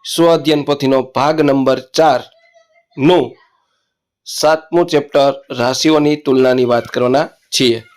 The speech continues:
અહીંયા મિત્રો, સ્વ અધ્યયન પોથી ભાગ નંબર ચાર નું ચેપ્ટર સાત રાશિઓની તુલનાનું સંપૂર્ણ સોલ્યુશન છે.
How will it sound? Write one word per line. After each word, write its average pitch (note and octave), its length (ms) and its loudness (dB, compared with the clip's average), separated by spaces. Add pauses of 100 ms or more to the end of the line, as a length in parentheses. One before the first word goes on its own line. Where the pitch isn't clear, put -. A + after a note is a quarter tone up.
(300)
અહીંયા E3+ 140 2
મિત્રો, E3+ 440 0
સ્વ D#3 240 -2
અધ્યયન D#3+ 280 0
પોથી C#3+ 580 -2 (180)
ભાગ D3 220 -2
નંબર C#3 280 0
ચાર C#3+ 280 2 (240)
નું C#3 180 -2
ચેપ્ટર - 440 -2
સાત - 380 -2
રાશિઓની C3+ 420 -2
તુલનાનું C3+ 500 0
સંપૂર્ણ C3 460 0
સોલ્યુશન D3+ 480 0
છે. D#3 220 0